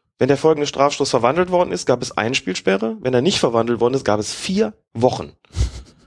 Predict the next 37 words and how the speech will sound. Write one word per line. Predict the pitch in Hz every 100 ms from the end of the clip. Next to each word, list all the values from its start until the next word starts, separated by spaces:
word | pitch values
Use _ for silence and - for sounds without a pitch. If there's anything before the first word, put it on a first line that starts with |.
| _ _ _ -
Und | 120
das | 156
ist | 180
natürlich | 165 151 151 147 - - _ _ -
schon | - 139 139 - _ _ - _ _ _ _ -
extrem | 123 - 123 117
krass. | - 92 -
Und | 101
er |
hat | 113
dann | 90
auch | 113
ber-, | 123 113
berichtet, | 107 120 135 120 110
ja | 101
klar, | 131 98
da | 87 85 - - - _
ist | - 117
es | 120
dazu | 117 117 110
gekommen, | 107 160 117 - - - - - _ _ _
dass | 117 110
Strafstöße | - 117 - 107 -
absichtlich | 107 110 107
verschossen | 107 104 107 104 101
worden, | 101 95 92 98 104
worden | 101
ist, | - -
weil | 98 92 - 82 - - - _ _ -
die | 110
dann | 110
gesagt | 113 117 107
haben, | 110
„Na | 117
ja | 131
gut, | 151 120 - -
äh, | 90